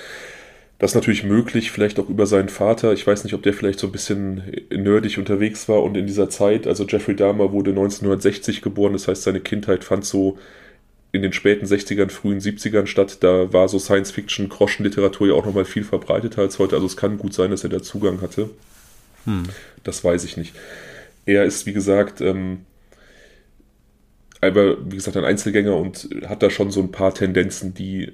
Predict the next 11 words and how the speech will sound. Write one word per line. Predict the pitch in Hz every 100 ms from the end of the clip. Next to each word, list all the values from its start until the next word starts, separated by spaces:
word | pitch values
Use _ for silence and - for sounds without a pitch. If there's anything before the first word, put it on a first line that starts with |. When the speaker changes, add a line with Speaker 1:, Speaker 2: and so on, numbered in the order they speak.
| -
Speaker 1:
äh, | - 95 95 95
auf | - -
jeden | 98
Fall | - 92
seltsam | 98 104 - 90
sind. | 95 104 - - - - - -
Er | 95
wird | 110
zwar | - 104
sehr | 101 104
intelligent | 107 101 98 95 127 - -